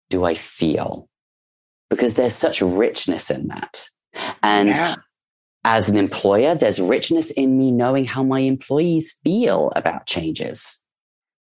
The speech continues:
Speaker 2: Mm-hmm.
Speaker 1: It encourages openness. It encourages dialogue. Everybody enjoys feeling heard. <laughs>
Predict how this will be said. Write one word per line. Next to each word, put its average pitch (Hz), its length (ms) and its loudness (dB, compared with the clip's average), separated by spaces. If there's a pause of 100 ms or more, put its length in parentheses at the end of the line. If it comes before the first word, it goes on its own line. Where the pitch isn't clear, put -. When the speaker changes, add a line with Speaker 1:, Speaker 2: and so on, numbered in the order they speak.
Speaker 2:
Mm-hmm. 190 500 0
Speaker 1:
It 226 60 6
encourages 131 520 2 (100)
openness. 135 440 2
It 160 60 2
encourages 110 520 0
dialogue. 98 680 0 (420)
Everybody 107 840 2 (520)
enjoys 127 440 2
feeling 160 300 2
heard. 175 500 0
<laughs> - 60 -14